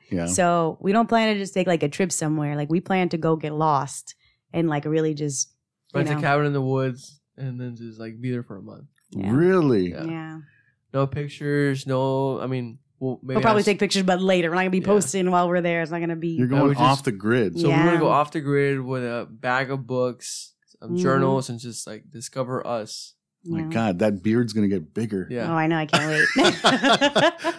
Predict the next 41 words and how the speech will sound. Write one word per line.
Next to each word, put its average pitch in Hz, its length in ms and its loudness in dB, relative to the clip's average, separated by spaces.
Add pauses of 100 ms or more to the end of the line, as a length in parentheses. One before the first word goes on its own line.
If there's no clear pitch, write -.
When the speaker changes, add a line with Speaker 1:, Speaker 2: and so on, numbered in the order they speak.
Speaker 1:
<laughs> - 100 -20
Well, 139 140 4
look, 170 240 4
let's 151 180 2
go 175 160 6
ahead 170 220 6
and 143 80 4
make 139 180 2
sure 156 160 2
that 139 220 6
every, 131 240 2
that 123 240 2
we, 120 160 4
we, 117 260 -2
we 123 140 0
plug 127 320 0
some 135 160 0
stuff 113 380 0
and 117 80 0
that 101 60 2
people 110 220 -2
know 110 140 2
how 107 160 0
to 110 80 2
get 113 140 0
a - 20 0
hold 104 220 -4
of 98 100 -4
you. 117 120 0
So 92 420 -2 (340)
go 110 140 4
ahead. 113 260 2
This 107 180 -2
is 110 200 -2
the 101 160 4
shameless 113 400 0
plug 98 240 -2
time. 82 260 -10
Speaker 2:
Hmm. 262 100 2
Speaker 1:
How 113 120 2
does, 117 160 0